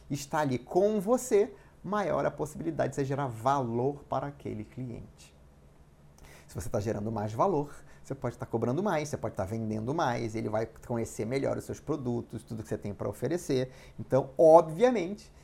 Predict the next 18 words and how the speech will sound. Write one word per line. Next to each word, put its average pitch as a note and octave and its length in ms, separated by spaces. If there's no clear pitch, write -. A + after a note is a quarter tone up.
se - 280
ele B2+ 160
consome B2+ 800
os A2+ 100
seus G#2+ 140
produtos A2+ 500
no A#2 100
local, D3+ 320
quanto C3+ 220
mais F3+ 260
tempo C#3+ 240
o - 20
cliente B2+ 300
passa D3+ 540
interagindo D#3+ 880
com D#3 220
você D3+ 340
ali, F#3+ 300